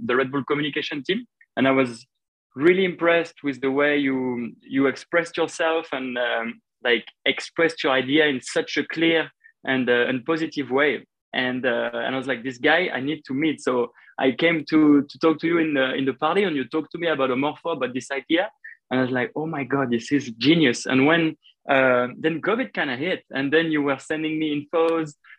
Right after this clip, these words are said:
during covid, and you sent me the first prototypes. And I, I was just so excited because, uh, there was nothing like this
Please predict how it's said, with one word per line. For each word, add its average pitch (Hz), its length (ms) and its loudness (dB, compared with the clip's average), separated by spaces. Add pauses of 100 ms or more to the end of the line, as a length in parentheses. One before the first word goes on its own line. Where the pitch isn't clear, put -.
(120)
during 139 260 -2
covid, 165 400 0
and 139 140 -2
you 131 60 -4
sent 143 260 -6
me 151 80 -4
the 139 100 -2
first 147 300 -4
prototypes. 160 680 0
And 120 220 -4 (460)
I, - 300 -4
I 139 40 2
was 160 140 2
just 156 260 -2
so 196 140 2
excited 165 440 2
because, 139 440 0 (420)
uh, 123 300 2 (300)
there 143 160 6
was 139 180 4
nothing 165 760 0 (160)
like 131 300 0
this 170 300 0